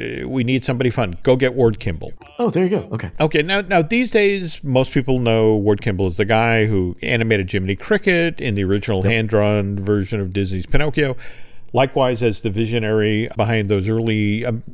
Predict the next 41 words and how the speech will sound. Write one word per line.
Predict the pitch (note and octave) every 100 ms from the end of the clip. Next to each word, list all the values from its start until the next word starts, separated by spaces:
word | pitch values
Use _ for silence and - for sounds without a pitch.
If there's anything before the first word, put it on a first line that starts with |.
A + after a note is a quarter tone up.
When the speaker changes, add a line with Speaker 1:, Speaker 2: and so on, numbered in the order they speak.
| C4 -
Speaker 1:
Man | B2 A2+ A#2+ C3
in | A#2+
Space, | - - A#2 B2 - -
uh, | D3 A#2 B2
episodes | C#3 - C#3 A#2+ A2
of | G#2
the | G#2
Disney | G2+ - G#2+
T | - B2
V | A#2+
show | - G#2+
from | G#2
the | G#2
nineteen | G#2+ G#2
fifties. | G#2+ A#2+ A2+ - - - - - - - - -
But | D3 - -
in-house | G3 G3+ C#3+ G#2+ -
at | A#2+ -
Disney, | G2+ - G#2+ A#2+ -
Ward | C3+ A2 A2 B2 D3+ F3 D#3
was | C3+ A#2+
known | A#2 G#2+ G2+ G#2 G#2+ -
for | C#3 G2+
his | A2 G2+
very | F#2 A2 A#2 D#3+
irreverent | C#3 C3+ B2 B2+
sense | - A#2 A#2+
of | G#2+
humor | G2+ G2 G2+
and | G#2 B2 G2
his | A2 G#2
outrageous | G2 A2 G#2 G#2 -
pranks. | - G2+ F#2 E2 -
And | F#2+ - - - - -
have | D#3+
you | F3+ D#4+ E4+ F#4+ - - - -
ever | F#3+ G#3 G3
heard | - E3+ F3 F3 - -
the | C#3
story | - - C3 C#3 C#3 C3+ C3+
about | C3+ A#2+ A#2 A#2